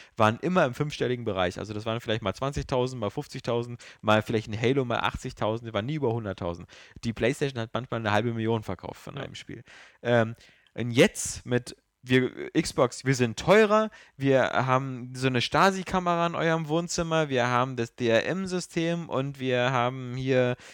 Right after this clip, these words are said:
Speaker 1: äh, so viel Zwang, Zwang, Zwang, Zwang, Zwang. Das,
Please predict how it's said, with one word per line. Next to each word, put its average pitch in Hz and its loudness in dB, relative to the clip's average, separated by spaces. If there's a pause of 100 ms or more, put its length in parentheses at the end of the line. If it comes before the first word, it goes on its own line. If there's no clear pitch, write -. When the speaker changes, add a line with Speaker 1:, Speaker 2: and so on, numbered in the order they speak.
(120)
Speaker 1:
äh, 117 0
so 123 -6
viel 117 -6
Zwang, 160 -2
Zwang, 131 -4
Zwang, 123 -4
Zwang, 107 -6
Zwang. 180 -4 (800)
Das, - -8